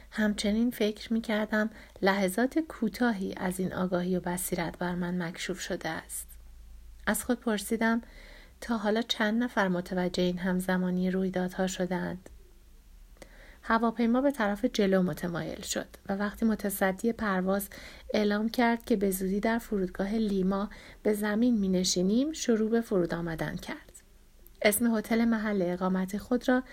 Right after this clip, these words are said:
به دابسون گفتم و از او پرسیدم که در کجا اقامت می‌کند.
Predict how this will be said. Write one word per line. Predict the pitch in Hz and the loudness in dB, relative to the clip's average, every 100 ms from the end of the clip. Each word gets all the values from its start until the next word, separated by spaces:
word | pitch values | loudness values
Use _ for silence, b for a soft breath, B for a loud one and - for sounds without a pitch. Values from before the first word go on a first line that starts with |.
| B B - | B B -2
به | 226 | 2
دابسون | 214 196 - 220 214 | 2 0 -2 0 2
گفتم | 220 214 - 240 247 B B B - | 0 -2 0 2 2 B B B -2
و | |
از | 202 196 214 | 0 0 -2
او | |
پرسیدم | 233 202 196 226 247 247 | 0 0 0 0 2 0
که | - 240 | 0 0
در | 202 | 0
کجا | 202 208 202 180 | 0 -2 0 -2
اقامت | - - 165 - | -4 -6 -6 -4
می‌کند. | 190 185 165 - - | -4 -2 -4 -4 -8